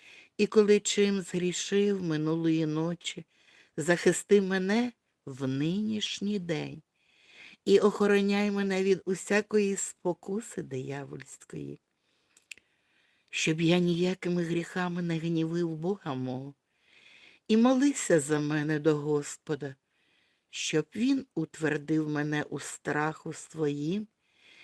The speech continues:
і показав мене достойним рабом своїм безмірної благості. Амінь.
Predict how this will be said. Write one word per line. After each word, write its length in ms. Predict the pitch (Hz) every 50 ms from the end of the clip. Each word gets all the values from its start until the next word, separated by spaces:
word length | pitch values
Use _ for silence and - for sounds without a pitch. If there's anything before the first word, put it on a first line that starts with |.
| - _ _
і 100 | - 151
показав 580 | - - 160 - 175 165 156 165 185 180 180 185
мене 260 | 180 180 175 180 175
достойним 800 | 165 175 175 - - - - 202 208 208 202 196 196 190 190 196 _ _ _ _ _ _ _ _ _ _ _ _
рабом 460 | - 160 175 202 214 240 262 262 254 226
своїм 540 | - - - - 226 220 220 220 208 202
безмірної 840 | 180 185 185 175 165 165 170 175 170 160 160 156 160 160 160 156 151
благості. 960 | 151 147 151 156 175 190 208 208 180 135 123 - - - - _ - 139 135 _ _ _ _ _ _ _ _ _ _ _ _ _ _ _ _ _ _ _ - - - _ _ _ -
Амінь. 640 | 139 131 127 127 127 131 131 135 143 151 160 156